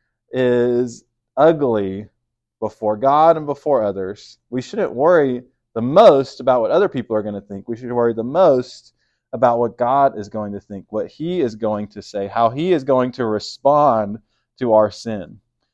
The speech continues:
Because it says, "After he has killed," which is an interesting way to put it, right? A lot of us don't wanna think about the fact that God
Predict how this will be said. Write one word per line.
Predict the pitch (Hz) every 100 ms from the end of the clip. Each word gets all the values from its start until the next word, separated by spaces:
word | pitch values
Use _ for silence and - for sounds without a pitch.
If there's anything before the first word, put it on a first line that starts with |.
| _
Because | 131 147 139
it | 139
says, | - 214 180 139 135 -
"After | 151 196 - 160
he | 143 220 233 180 170 - _ _ -
has | 147 143
killed," | - 180 143
which | 135 151
is |
an | 143 143
interesting | 185 220 185 196 190 185 - _ -
way | 147 170
to | 160
put | 196 190
it, | 107 -
right? | 120 147 - _ _ _ -
A | 110
lot | 139 202
of | 170
us | 160 - - -
don't | 127 147
wanna | 170 160
think | - 190
about | 170 139 135
the | 123
fact | - 120 117 107
that | 85
God | 135 147 170 175